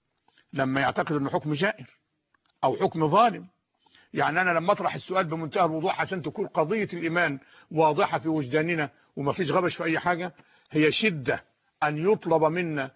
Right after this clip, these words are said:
أن نرضى بالحكم. مش مثلا واحد قد يقول إيه،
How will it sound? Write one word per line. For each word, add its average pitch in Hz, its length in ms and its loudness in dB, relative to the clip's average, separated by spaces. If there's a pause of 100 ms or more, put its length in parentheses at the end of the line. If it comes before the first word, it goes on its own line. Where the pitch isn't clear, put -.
(600)
أن 151 440 -2
نرضى 160 360 0
بالحكم. 202 460 -4 (520)
مش 139 280 -4
مثلا 160 360 0
واحد 160 240 0
قد 143 280 -2
يقول 156 240 -2
إيه، 156 220 -2